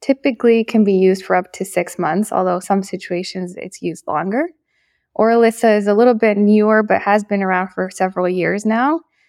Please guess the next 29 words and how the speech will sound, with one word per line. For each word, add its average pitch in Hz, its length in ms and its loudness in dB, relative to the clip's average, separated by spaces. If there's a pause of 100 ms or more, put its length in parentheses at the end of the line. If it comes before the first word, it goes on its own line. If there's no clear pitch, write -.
(240)
and 202 280 2
can 208 200 2
be 208 80 4
used 208 280 2
depending 220 540 2
on 202 140 0
the 190 100 -2
dosing 190 540 -2
up 196 160 -2
to - 120 -14
two - 260 -8
years. 95 600 -8 (400)
Those 262 240 2
are 339 180 4
pretty 277 240 -2
much 277 220 0
the 226 100 2
medical 208 460 2
therapies 190 640 -2
that 180 200 0
we 185 180 -2
have 175 500 0 (460)
right 214 180 0
now. 202 240 2
And 185 120 0
there's 233 220 2
always 214 480 2
ongoing 185 680 0
research 185 540 -4